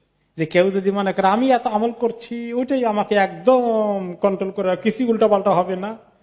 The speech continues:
এই কোনোটাই না। সব আমল করো, আমলের কারণে আল্লাহর কাছে অনেক কিছু পেয়ে যাবা, কিন্তু ফাইনাল সিদ্ধান্ত তোমাদের হাতে না। কার হাতে? আল্লাহর হাতে। আল্লাহর ব-, ব-, তাকদিরে ফয়সালা করে দিয়েছেন, এভাবেই একজনের ক্ষতি হবে, ঘটে যেতে পারে।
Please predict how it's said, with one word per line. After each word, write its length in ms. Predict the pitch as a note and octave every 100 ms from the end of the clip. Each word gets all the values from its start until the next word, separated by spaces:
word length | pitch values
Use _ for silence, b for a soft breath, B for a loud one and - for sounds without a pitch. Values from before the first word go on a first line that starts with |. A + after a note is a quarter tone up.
| _ _ _ _
এই 100 | G#3+
কোনোটাই 500 | A3 D4 D4 C#4 D#3
না। 120 | D3
সব 180 | D3+ C4 A#3
আমল 240 | C4+ C#4+
করো, 200 | C#4 B3
আমলের 340 | A3+ B3 C4+
কারণে 340 | B3 A#3 G#3+ A3
আল্লাহর 260 | A3 G#3
কাছে 180 | G3 G3+
অনেক 200 | G#3+ G3
কিছু 200 | F#3+ E3+ E3+
পেয়ে 180 | E3+ D3+
যাবা, 300 | C#3 E3 A3
কিন্তু 300 | - A3 A3
ফাইনাল 340 | A3+ A3+ A#3+
সিদ্ধান্ত 360 | A#3 A3+ A3 A3+
তোমাদের 380 | A3+ A3 A3+
হাতে 200 | G#3 A3
না। 200 | G#3+ D#3 B2 -
কার 160 | G3+
হাতে? 260 | F#3 F#3 C#3 - - - - - - -
আল্লাহর 300 | B3+ C#4 C4 -
হাতে। 200 | - - _ _ _ _ _
আল্লাহর 280 | B3 B3 G#3+
ব-, 280 | A3 F#3 G#3
ব-, 260 | - F3 D#3
তাকদিরে 320 | G#3+ F#3 A3 G#3+
ফয়সালা 340 | G#3+ G#3 G#3
করে 240 | G3+ G3
দিয়েছেন, 280 | F3+ G3 G#3
এভাবেই 360 | G#3+ G#3 G3+ G3+
একজনের 320 | F#3+ F3+ E3+
ক্ষতি 260 | F#3+ F3+ E3+
হবে, 260 | D#3 D3+ D#3 _ _ _ _ _ _
ঘটে 200 | C#4+ C#4
যেতে 160 | D3 C3
পারে। 180 | A#2